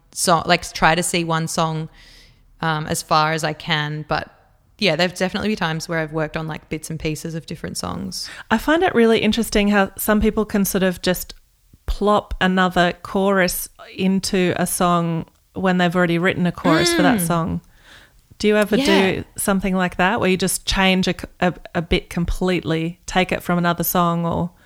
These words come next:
Speaker 2: you know, like
Speaker 1: Very rarely, if ever. I don't think, like, the only times maybe that I do something like that is if I'm trying to find, like,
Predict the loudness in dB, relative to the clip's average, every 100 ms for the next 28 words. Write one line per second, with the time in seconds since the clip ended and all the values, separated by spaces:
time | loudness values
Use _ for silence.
0 | -20 -20 _ _ -2 0 0 0 0 -4
1 | 0 4 4 4 2 2 0 2 4 4
2 | 2 0 -2 -4 -6 -2 -2 0 0 0
3 | 0 0 -2 -4 -4 -2 -2 0 2 2
4 | 2 0 4 4 2 0 0 2 0 0
5 | 2 2 0 -4 -2 -4 -2 -2 0 -2
6 | 0 -4 -6 -6 -6 -6 -4 -2 -2 -4
7 | -4 -4 -4 -6 -8 -10